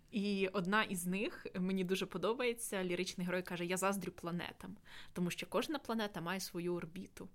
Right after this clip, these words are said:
і вона рухається навколо Сонця, не перетинаючись. А я ж кожного дня на своєму шляху зустрічаю людину». Знову ж таки, оцей вплив людини.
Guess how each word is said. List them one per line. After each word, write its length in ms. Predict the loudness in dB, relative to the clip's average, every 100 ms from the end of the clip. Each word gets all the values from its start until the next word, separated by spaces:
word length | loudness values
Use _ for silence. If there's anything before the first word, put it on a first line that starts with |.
| -10
і 60 | -6
вона 180 | -2 -2
рухається 360 | 0 -2 -2
навколо 340 | -6 -6 -8 -6
Сонця, 380 | -2 -2 -2 -4
не 100 | -4
перетинаючись. 840 | -6 -8 -8 -8 -8 -10 -14 -14 -16 -20 -10
А 80 | -2
я 180 | 6 8
ж 120 | 8
кожного 400 | 2 0 2 2
дня 180 | 2 2
на 100 | 2
своєму 380 | 0 2 2 0
шляху 380 | -2 -2 -2 -6
зустрічаю 520 | -4 -4 0 2 2
людину». 380 | 0 -4 -6 -10 -16 -20 -20 -10 -4
Знову 260 | 0 0
ж 140 | -2 -6
таки, 260 | 0 0 0
оцей 260 | -2 0 0
вплив 320 | 2 0 2
людини. 400 | 0 -2 -6